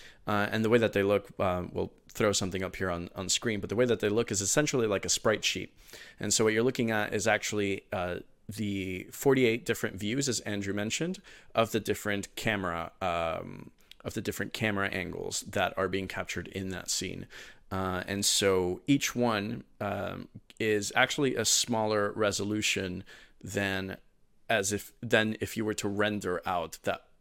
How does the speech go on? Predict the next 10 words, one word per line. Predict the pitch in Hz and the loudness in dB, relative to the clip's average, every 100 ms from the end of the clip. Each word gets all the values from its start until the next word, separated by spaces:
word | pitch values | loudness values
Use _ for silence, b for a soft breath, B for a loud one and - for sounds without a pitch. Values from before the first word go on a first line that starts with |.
| _ _ | _ _
one | 98 98 98 | -4 -2 0
singular | 95 - 107 90 90 | 0 0 0 -2 -4
image. | 87 85 85 - - b b - | -6 -8 -10 -10 -10 b b -8
So | 110 | 0
in | |
order | 117 135 | 4 4
to | 135 | 4
comprise | 127 110 - 110 104 95 95 - - | -2 -4 2 4 6 4 0 -6 -6
a | 98 90 90 85 - _ | -2 -2 -2 -6 -10 _
quilt | - 127 90 90 | 0 2 2 -2